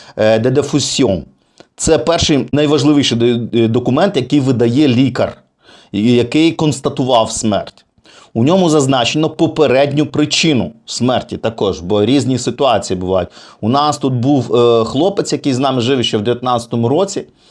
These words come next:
Б-, ми жили в центрі для біженців, він поселився в якомусь поганому районі Севілії, і потім десь приблизно через рік його знайшли, е, мертвим на вулиці. Тобто тут вже інша історія.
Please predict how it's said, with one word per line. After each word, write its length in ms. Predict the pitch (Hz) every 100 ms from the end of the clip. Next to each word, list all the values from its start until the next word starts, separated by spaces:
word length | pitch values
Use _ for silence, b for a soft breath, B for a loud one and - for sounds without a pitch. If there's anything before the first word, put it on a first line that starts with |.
| -
Б-, 260 | 110 110
ми 140 | 117 131
жили 220 | 127 113
в 40 |
центрі 280 | - 110 110
для 120 | 120
біженців, 480 | 160 185 165 - 113
він 160 | 131 131
поселився 500 | 123 147 143 - 117
в 20 |
якомусь 380 | 117 127 120 -
поганому 520 | 127 120 123 113 113
районі 420 | 113 113 110 101
Севілії, 600 | - 120 127 190 185 151 b b b b
і 100 | -
потім 380 | 110 151 151 120
десь 200 | 127 139
приблизно 500 | - 113 120 139 127
через 340 | 117 127 120 117
рік 280 | 147 151
його 180 | 117 117
знайшли, 760 | 104 127 117 - 131 139 135 -
е, 220 | 113 104
мертвим 500 | 104 131 127 - 110
на 80 | 110
вулиці. 520 | 113 131 104 - - - _ _ _
Тобто 300 | 110 - 104
тут 240 | - 135
вже 200 | 117 120
інша 380 | - 143 131 135
історія. 580 | 139 - 175 151 107